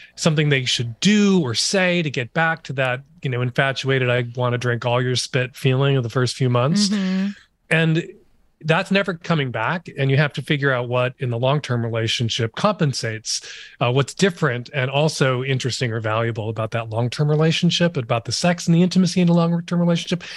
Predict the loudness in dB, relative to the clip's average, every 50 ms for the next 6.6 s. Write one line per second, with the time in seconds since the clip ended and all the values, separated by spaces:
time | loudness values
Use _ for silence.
0 | -6 2 4 4 4 4 2 2 4 4 6 6 4 2 2 2 2 2 4 4
1 | 2 0 -2 -6 -16 -20 -20 -20 _ _ _ _ _ _ _ _ _ 0 0 0
2 | 0 -2 -6 -6 -4 -4 -8 -12 _ -2 0 2 2 2 -2 _ _ _ _ _
3 | _ _ _ _ _ _ _ -2 0 0 2 2 4 4 4 4 4 4 2 2
4 | 2 0 0 -2 -4 -6 -8 -8 -4 0 2 2 2 2 0 -2 -2 0 -4 -2
5 | 0 -2 0 0 0 0 0 0 -2 0 0 0 0 -2 -2 -4 -4 -4 -4 -4
6 | -2 -4 -4 -2 -2 -2 -2 -2 -2 -4 -6 -6